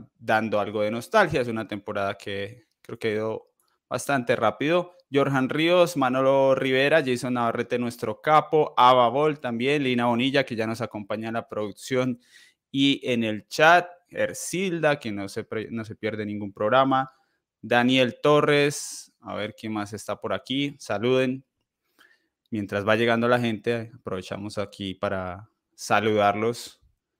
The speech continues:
Jesús David, también lo veo por ahí. Sebastián Valencia, quien se hizo capo, miembro nivel capo de nuestro canal,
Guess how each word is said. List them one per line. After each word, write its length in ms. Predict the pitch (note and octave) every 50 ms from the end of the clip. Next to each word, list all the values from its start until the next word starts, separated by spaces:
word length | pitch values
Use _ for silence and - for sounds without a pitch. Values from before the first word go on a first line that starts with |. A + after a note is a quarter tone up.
| _ _ _ _ _ _
Jesús 380 | - A#2 G#2+ - A2+ G#2+ G#2
David, 460 | G2 G#2 G2 G2+ B2 D3 D#3 D3 D3+ D#3
también 300 | C3 A2 A2 A2 A2 G#2+
lo 120 | G#2+ G#2+
veo 140 | A2 G#2+ G#2
por 140 | - G#2 G2+
ahí. 280 | F#2+ G#2 A#2+ C#3+ D3 C#3+
Sebastián 580 | - - C3+ B2 B2 A#2+ A#2 - D#3 E3+ G3 G3
Valencia, 520 | F#3+ G3 G3 A3 B3 B3 A#3 - G3+ E3
quien 560 | - - C#3 C3 B2 B2 B2 A#2+ A#2 A2+ - _ _ _ _ _ _ _ _ _ _ -
se 220 | - - C#3+ C3
hizo 320 | C#3 D3 D3 - G3 F#3+ G3
capo, 580 | - F#3 F#3+ F#3 F#3 - B3 - - - _ _ _ _ _ _ _ _ _
miembro 680 | - A#2+ B2 C3+ C#3 D3 D3 D3+ C#3+ - G3 G3+ F#3 E3
nivel 420 | D3 B2+ A#2+ A2+ B2 C3 C3+ -
capo 440 | - D#3 C#3 C3+ C3 - E3+ F#3+ G3+
de 280 | F#3 D3+ B2 A2+ G#2+ G2+
nuestro 480 | G#2 G#2 G#2 G#2 - - A#2 G#2+ G#2+
canal, 600 | - - A2 G2+ G#2+ A2 B2 D3+ F3 F#3 F3+ -